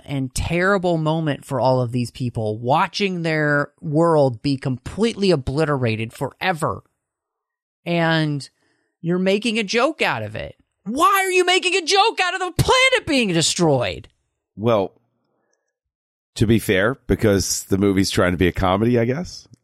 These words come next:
Speaker 2: But,
Speaker 1: <sighs>
Speaker 2: you know,
Speaker 1: I, I'm, I'm sorry. I don't normally yell. In fact, that might be the first time I've ever yelled on a podcast, but I
Speaker 2: Eh, probably
Speaker 1: am
Speaker 2: not.
Speaker 1: so mad at this film for doing that.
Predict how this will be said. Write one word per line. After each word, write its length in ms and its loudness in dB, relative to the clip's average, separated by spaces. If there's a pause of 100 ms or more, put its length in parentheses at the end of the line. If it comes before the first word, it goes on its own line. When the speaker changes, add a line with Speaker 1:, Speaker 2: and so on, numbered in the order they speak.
(120)
Speaker 2:
But, 340 2
Speaker 1:
<sighs> 1400 -12
Speaker 2:
you 140 4
know, 280 4
Speaker 1:
I, 60 -2
I'm, 120 -4 (120)
I'm 160 -4
sorry. 420 0
I 100 0
don't 200 -2
normally 340 0
yell. 320 2
In 180 -4
fact, 200 -4
that 120 -4
might 160 -4
be 100 -8
the 80 -8
first 240 -8
time 100 -2
I've 160 -4
ever 240 -2
yelled 240 0
on 100 0
a 60 -4
podcast, 600 -4
but 260 -4
I 400 0 (200)
Speaker 2:
Eh, 100 2
probably 260 0
Speaker 1:
am 40 -2
Speaker 2:
not. 220 -2
Speaker 1:
so 220 0
mad 320 -2
at 100 -8
this 180 -4
film 200 -2
for 160 -4
doing 540 -4
that. 500 -10